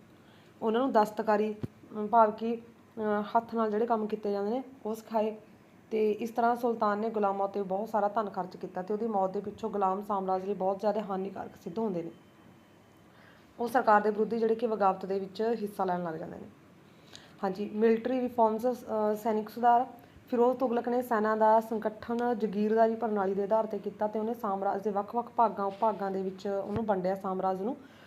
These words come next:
ਤਾਂ ਉਹਨਾਂ ਦਾ ਪ੍ਰਬੰਧ ਸੈਨਿਕ ਤੇ ਅਸੈਨਿਕ ਅਧਿਕਾਰੀਆਂ ਨੂੰ ਸੌਂਪਿਆ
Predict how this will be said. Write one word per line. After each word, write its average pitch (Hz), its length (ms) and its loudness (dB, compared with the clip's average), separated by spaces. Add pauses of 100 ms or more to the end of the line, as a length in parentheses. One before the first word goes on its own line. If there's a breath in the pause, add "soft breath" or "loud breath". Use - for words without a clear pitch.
(260 loud breath)
ਤਾਂ 226 140 6
ਉਹਨਾਂ 226 260 2
ਦਾ 269 60 4
ਪ੍ਰਬੰਧ 247 640 2 (100)
ਸੈਨਿਕ 220 320 2
ਤੇ 233 240 -2
ਅਸੈਨਿਕ 202 440 -2
ਅਧਿਕਾਰੀਆਂ 208 340 2
ਨੂੰ 202 80 -2
ਸੌਂਪਿਆ 175 340 -8